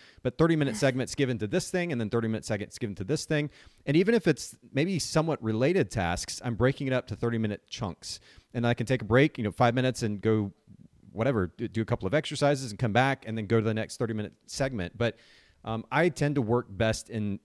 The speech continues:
Speaker 1: chunks, in spurts, and kind of short efforts, intense efforts. And I, because I do have so many things to juggle on my end, and I know you can relate and probably many photographers can, so many different things to juggle.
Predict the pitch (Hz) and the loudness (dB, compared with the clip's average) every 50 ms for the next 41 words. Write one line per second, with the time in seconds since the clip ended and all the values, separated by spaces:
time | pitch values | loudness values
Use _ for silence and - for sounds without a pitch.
0 | _ _ - - - 156 131 101 - - - 110 92 - - - - 170 151 98 | _ _ -10 -8 -6 -4 -4 -6 -6 -8 -8 -8 -8 -6 -8 -8 -4 -2 -2 -2
1 | 78 73 - - - - - _ - - _ _ _ _ _ - 120 123 120 117 | -2 -4 -6 -10 -12 -12 -12 _ -20 -20 _ _ _ _ _ -2 0 0 2 0
2 | 113 113 - - 135 120 101 - - - 143 139 139 139 - _ _ - 107 95 | -2 -4 -4 -2 -2 -2 -2 -2 -2 0 2 4 4 2 0 _ _ -8 -8 -6
3 | - - 92 113 - - - - - - - 104 101 - - 139 147 139 - - | -4 -4 -6 -6 -6 -8 -10 -10 -10 -10 -8 -8 -8 -6 -6 -6 -6 -6 -8 -8
4 | - 101 - - 92 95 95 - - _ - - - _ _ - 123 127 127 127 | -8 -8 -6 -4 -6 -6 -6 -10 -14 _ -20 -20 -20 _ _ -4 -2 -2 -2 -2
5 | 123 123 - - 92 110 123 107 104 117 - - 160 151 160 131 117 - 135 143 | -4 -6 -6 -4 -4 -4 -4 -4 -6 -6 -4 -2 0 0 0 0 0 0 0 2
6 | 147 139 120 101 - - - 127 123 120 127 110 123 117 - - 104 95 110 110 | 2 2 0 0 -2 -2 -2 -2 -2 -2 -4 -4 -6 -6 -6 -6 -4 -2 -2 -2
7 | 110 120 120 123 127 123 123 127 127 135 143 143 110 104 107 117 120 110 110 120 | 0 0 -2 -2 -2 -2 -2 0 -2 -2 -2 -2 -2 -2 0 0 0 0 0 -2
8 | - 117 117 110 113 110 117 123 135 110 95 90 123 123 123 120 98 104 110 110 | -2 -2 -2 0 0 2 2 2 2 0 -2 -2 -2 0 0 0 0 0 -2 -2
9 | 101 - - - 104 104 120 127 110 - 95 - - - 90 82 80 80 80 - | -4 -6 -6 -4 -4 -4 -4 -4 -6 -6 -8 -8 -6 -6 -6 -4 -6 -6 -8 -12
10 | _ _ _ _ _ _ _ - - - - 151 175 185 175 175 156 135 127 120 | _ _ _ _ _ _ _ -16 -4 2 2 2 4 4 2 2 2 0 0 0
11 | 120 104 - - 101 90 - 127 131 139 110 92 85 85 90 - | -2 -2 -2 -4 -4 0 2 2 2 2 2 2 2 0 -2 -4